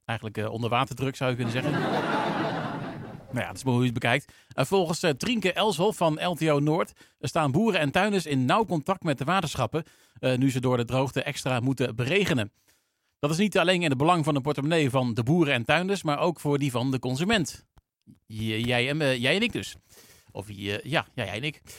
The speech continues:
Eh, want als de voedselvoorziening onder waterdruk staat, <laughs> dan, eh, wordt het voedsel, eh, zelf er niet, eh, betaalbaarder op.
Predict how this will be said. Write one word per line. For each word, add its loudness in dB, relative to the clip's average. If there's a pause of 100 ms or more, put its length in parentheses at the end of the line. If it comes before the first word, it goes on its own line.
(120)
Eh, 0
want -2
als -4
de 2
voedselvoorziening 0
onder 4
waterdruk 0
staat, -6 (840)
<laughs> -4
dan, 0
eh, 2
wordt 0
het -12
voedsel, 0
eh, 2
zelf 0
er 0
niet, -2
eh, 2
betaalbaarder 0
op. -6